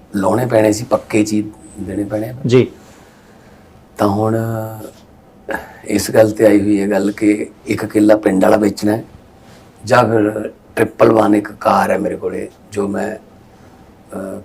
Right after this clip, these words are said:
Speaker 1: ਕਲਾਕਾਰੀ ਜ-, ਦੌਰਾਨ Fortuner ਹੈ ਚਿੱਟੇ ਰੰਗ ਦੀ, ਜਾਂ ਉਹ ਵੇਚਣੀ ਪੈਣੀ ਹੈ। So ਮੈਂ ਪੈਸੇ ਕਮਾਉਣ ਨਹੀਂ ਆਇਆ ਬਾਟ ਸਾਹਿਬ ਇੱਥੇ।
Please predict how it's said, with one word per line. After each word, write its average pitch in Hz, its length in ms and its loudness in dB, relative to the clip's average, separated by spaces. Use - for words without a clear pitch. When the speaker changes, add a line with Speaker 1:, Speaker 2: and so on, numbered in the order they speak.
Speaker 1:
ਕਲਾਕਾਰੀ 104 480 4
ਜ-, - 180 -10
ਦੌਰਾਨ 98 540 -8
Fortuner 110 460 4
ਹੈ - 100 -12
ਚਿੱਟੇ 101 240 -6
ਰੰਗ 90 180 -6
ਦੀ, - 120 -16
ਜਾਂ 110 120 6
ਉਹ 101 160 6
ਵੇਚਣੀ 95 280 -4
ਪੈਣੀ 90 240 -14
ਹੈ। - 100 -20
So 120 420 2
ਮੈਂ 165 180 6
ਪੈਸੇ 170 280 6
ਕਮਾਉਣ 160 320 4
ਨਹੀਂ 123 100 2
ਆਇਆ 95 180 -2
ਬਾਟ 92 240 -6
ਸਾਹਿਬ - 240 -10
ਇੱਥੇ। - 160 -20